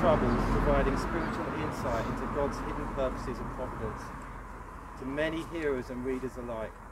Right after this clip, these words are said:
The biblical phrase of troubles producing a harvest of righteousness comes to mind.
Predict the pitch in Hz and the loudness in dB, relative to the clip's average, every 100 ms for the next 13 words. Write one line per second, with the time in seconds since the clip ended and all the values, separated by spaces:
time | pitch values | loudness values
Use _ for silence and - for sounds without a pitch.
0 | - - - - - - 190 202 202 190 | -16 -16 -16 -16 -14 0 2 2 -2 -4
1 | - 165 135 135 - 165 151 147 147 139 | 0 2 2 0 -6 -2 -2 -4 -12 -8
2 | 147 - 131 127 147 147 147 - 135 143 | -8 -6 -8 -4 0 0 0 -10 -6 -2
3 | 135 - 123 113 - - 131 - 123 120 | -2 -4 -12 -12 -12 -8 -8 -8 -6 -4
4 | 110 107 | -4 -6